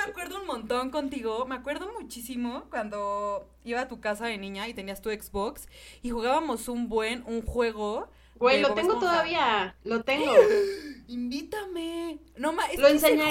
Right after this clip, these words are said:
Speaker 1: juego era
Speaker 2: lo enseñaría.
Speaker 1: buenísimo. Es
Speaker 2: Ah,
Speaker 1: buenísimo.
Speaker 2: en un ratito lo traigo, pero, güey, todavía lo tengo. Y fíjate que no me había dado cuenta que es el videojuego de la película.
Speaker 1: Ah, ne-, ay, claro, me acu-, ¡ah! Mind blown,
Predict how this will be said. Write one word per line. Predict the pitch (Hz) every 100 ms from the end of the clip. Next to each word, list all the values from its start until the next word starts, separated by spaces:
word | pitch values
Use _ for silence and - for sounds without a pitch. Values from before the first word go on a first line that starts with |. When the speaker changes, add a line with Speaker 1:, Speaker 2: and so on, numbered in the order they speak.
| 311
Speaker 1:
juego | 320
era | 285 240
Speaker 2:
lo | 226
enseñaría. | 240 240 233 220 262 190 196
Speaker 1:
buenísimo. | 180 180 -
Es | 247
Speaker 2:
Ah, |
Speaker 1:
buenísimo. | 240 349 339 - 277
Speaker 2:
en | 285
un | 339
ratito | 403 403 339 320
lo | 214
traigo, | - 220 220 247 - - - - -
pero, | - 311 311 311
güey, | 294 294
todavía | 311 403 269
lo |
tengo. | 240 233 226 277 -
Y | 294
fíjate | 370 359 370 339
que | 330
no | 302 311
me | 330
había | 311
dado | 311 285
cuenta | 269 269 262 294 -
que | 262 254 262
es | 262
el | 269
videojuego | 269 247 226 247 233 240 269 -
de | -
la | 240 254
película. | 370 440 269 - - - - _ - - _ - - 240 254 262 262 262 214
Speaker 1:
Ah, | 277 392 311
ne-, | 262 -
ay, | 226 240 254
claro, | 262 277 330 392 381 320 254
me | 254
acu-, | 247 -
¡ah! | 508 640 640 587 508 392
Mind | 214 254 330 370
blown, | 302 339 415 440